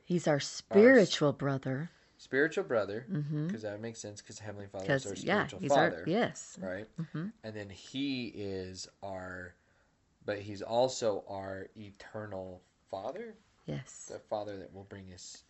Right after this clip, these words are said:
Speaker 1: Through to
Speaker 2: through the veil.
Speaker 1: eternity, yeah.
Speaker 2: Because he's the one that sa-, took the sacrifice to make that happen.
Speaker 1: Yes, exactly, exactly.
Speaker 2: Makes sense that he gets the honor.
Speaker 1: Yeah.
Speaker 2: Yeah.
Speaker 1: Yeah, exactly, yeah. So Christ is the birthright son.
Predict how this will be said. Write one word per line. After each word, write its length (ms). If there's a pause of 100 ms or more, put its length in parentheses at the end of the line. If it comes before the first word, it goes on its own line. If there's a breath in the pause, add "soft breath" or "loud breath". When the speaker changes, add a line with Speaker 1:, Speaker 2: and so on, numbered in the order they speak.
Speaker 1:
Through 440
to 40
Speaker 2:
through 180
the 40
veil. 80
Speaker 1:
eternity, 720 (120)
yeah. 140
Speaker 2:
Because 320
he's 280
the 100
one 180
that 160
sa-, 220 (140)
took 340
the 100
sacrifice 680
to 160
make 260
that 200
happen. 380 (120)
Speaker 1:
Yes, 460
exactly, 640 (300)
exactly. 420
Speaker 2:
Makes 160
sense 220
that 140
he 100
gets 240
the 140
honor. 280
Speaker 1:
Yeah. 60 (1080)
Speaker 2:
Yeah. 80
Speaker 1:
Yeah, 160 (600)
exactly, 560 (200)
yeah. 140 (1000 loud breath)
So 320
Christ 480
is 100
the 100
birthright 480
son. 460